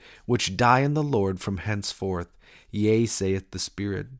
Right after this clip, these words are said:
that they may rest from their labors, and their works do follow them." Revelation fourteen thirteen.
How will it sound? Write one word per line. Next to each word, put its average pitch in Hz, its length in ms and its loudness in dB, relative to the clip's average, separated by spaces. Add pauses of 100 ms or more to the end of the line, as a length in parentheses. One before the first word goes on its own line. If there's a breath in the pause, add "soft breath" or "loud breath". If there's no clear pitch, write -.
that 196 220 -4
they 117 200 4
may 110 260 2
rest 104 520 -2
from 92 400 -4
their 87 300 -4
labors, 87 840 -8 (260)
and 90 220 -4
their 85 200 -4
works 101 680 -6
do 92 160 -8
follow 98 440 -8
them." - 220 -16 (520)
Revelation 92 760 -2
fourteen 87 560 -10
thirteen. 92 580 -12